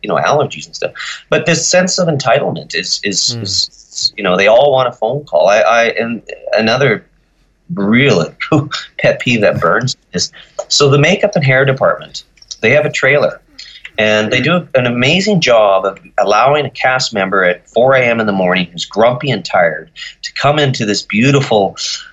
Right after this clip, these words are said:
Speaker 1: trailer that's got candles lit and, I don't know, uh, some kind of beautiful music playing and yada, yada, and, you know, it de-stresses them and they can calm down. They do this great psychological babble on,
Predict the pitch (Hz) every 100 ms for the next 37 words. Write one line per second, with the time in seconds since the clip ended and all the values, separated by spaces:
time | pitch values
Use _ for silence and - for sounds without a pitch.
0 | _ - - 113 110 107 104 - 107 -
1 | - 120 120 117 107 - 113 107 107 107
2 | - 85 80 - - - - _ - 90
3 | 85 73 71 73 73 71 71 - - 107
4 | - 101 85 - - - - - 113 110
5 | 104 101 107 110 104 - 110 104 101 101
6 | 95 85 82 110 127 117 107 113 113 113
7 | 95 92 107 - - 110 110 110 - 104
8 | 104 104 98 90 - 98 - 107 104 107
9 | 101 95 98 104 113 139 175 196 170 -
10 | 127 127 - - 113 - 120 104 107 107
11 | 107 - 92 85 87 98 92 87 90